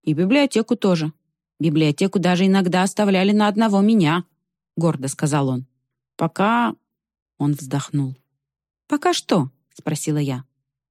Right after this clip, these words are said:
Представить, что Кин учинил в библиотеке разгром, у меня не получилось. "Пока не начали сюда приходить.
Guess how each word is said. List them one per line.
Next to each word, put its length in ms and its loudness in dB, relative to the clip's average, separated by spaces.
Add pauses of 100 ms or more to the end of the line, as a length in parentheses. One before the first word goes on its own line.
(320)
Представить, 560 -2
что 160 -4
Кин 280 -2
учинил 360 0
в 40 -4
библиотеке 580 -2
разгром, 560 0
у 80 -2
меня 240 2
не 120 2
получилось. 720 -4 (680)
"Пока 240 0
не 100 4
начали 360 2
сюда 260 -2
приходить. 560 -4